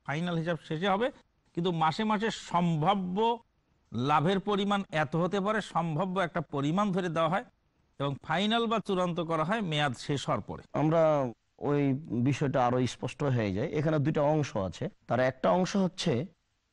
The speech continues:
Speaker 2: যে, বছর শেষে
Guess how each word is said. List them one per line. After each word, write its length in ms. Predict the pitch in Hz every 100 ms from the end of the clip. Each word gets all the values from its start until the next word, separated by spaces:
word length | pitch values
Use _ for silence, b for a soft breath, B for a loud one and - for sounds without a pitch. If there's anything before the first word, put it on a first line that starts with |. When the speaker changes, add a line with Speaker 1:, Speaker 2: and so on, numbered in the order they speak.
| _
Speaker 2:
যে, 680 | 120 113 113 131 127 120 - _ _ _ - 117 110
বছর 440 | 127 151 - 202
শেষে 640 | 180 - 190 - 190 185